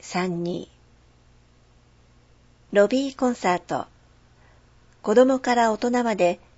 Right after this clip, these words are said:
気軽に生演奏を楽しむことができるコンサートです。皆さんのお越しをお待ちしています。五月十九日木曜日、午後七時開演。サンアート一階ロビーにて。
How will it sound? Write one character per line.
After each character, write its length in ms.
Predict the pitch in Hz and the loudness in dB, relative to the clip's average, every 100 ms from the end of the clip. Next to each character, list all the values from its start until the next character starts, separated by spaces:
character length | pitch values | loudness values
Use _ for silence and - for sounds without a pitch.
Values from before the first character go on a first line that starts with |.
| - | -20
気 140 | - 202 | -4 0
軽 260 | 240 269 | 2 0
に 160 | 277 269 | -4 -4
生 300 | 233 233 277 | -2 -2 0
演 140 | 294 | -2
奏 240 | 294 240 190 | -2 -2 -2
を 80 | 175 | 0
楽 240 | 175 196 | -2 -2
し 120 | 220 226 | -2 -2
む 100 | 190 | -2
こ 140 | 170 | -4
と 140 | 190 | -4
が 120 | 180 151 | -2 -2
で 120 | 139 | -4
き 120 | - | -4
る 100 | 170 | -4
コ 160 | - 170 | -4 -6
ン 40 | |
サ 160 | - 147 | -4 -6
ー 60 | |
ト 140 | 143 127 | -4 -6
で 160 | 143 | -6
す。 200 | 143 - _ - _ _ _ - _ - _ _ | -10 -20 _ -20 _ _ _ -20 _ -20 _ _
皆 240 | 208 220 | -2 -2
さ 140 | 220 208 | 0 0
ん 80 | 190 | 0
の 100 | 185 | -2
お 40 | |
越 160 | 180 226 | -4 -4
し 160 | - | -2
を 200 | 220 220 - | 0 0 0
お 60 | |
待 320 | 185 208 - 226 | -2 -4 -4 -8
ち 20 | |
し 60 | |
て 120 | - 214 | -4 -4
い 80 | |
ま 160 | 202 208 | -2 -2
す。 180 | 220 - _ _ _ _ _ - - - _ _ _ _ - | -4 -20 _ _ _ _ _ -20 -20 -20 _ _ _ _ 2
五 140 | 247 | 2
月 320 | 277 269 202 | 2 -2 -4
十 240 | 180 208 214 | -2 -4 -2
九 140 | 233 | -2
日 260 | 202 190 175 | -4 -2 -4
木 300 | 175 - 208 | -4 -2 -2
曜 200 | 196 170 | 0 -2
日、 240 | 139 135 _ _ _ 190 | -6 -12 _ _ _ -2
午 160 | 208 | 0
後 180 | 180 147 _ - | 0 -6 _ -10
七 300 | - - 262 | -8 -4 -4
時 160 | 196 | -4
開 360 | - 156 165 151 | -4 -4 -2 -4
演。 220 | 143 - _ _ _ _ _ - _ - - | -8 -10 _ _ _ _ _ -20 _ -20 -12
サ 200 | - 240 | -6 -2
ン 80 | 262 | 0
ア 100 | 254 | -2
ー 20 | |
ト 160 | 170 | -2
一 100 | 147 - - | -6 -8 -8
階 200 | 220 214 | -6 -2
ロ 140 | 214 | -2
ビ 160 | 196 175 | 0 -2
ー 20 | |
に 140 | 165 | -4
て。 280 | 156 - - | -10 -14 -16